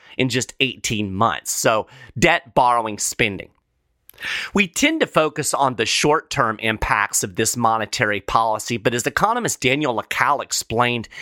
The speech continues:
in an article we published over at schiffgold dot com slash news, this debt-driven cure is making the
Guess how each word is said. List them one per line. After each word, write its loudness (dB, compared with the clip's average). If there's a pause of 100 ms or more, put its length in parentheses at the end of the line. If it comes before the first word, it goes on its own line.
(140)
in 2
an -2
article 2
we 0
published -2
over 0
at -6
schiffgold 0
dot 2
com 0
slash 0
news, 0 (340)
this 4
debt-driven 0
cure 2 (240)
is 2
making 0
the -6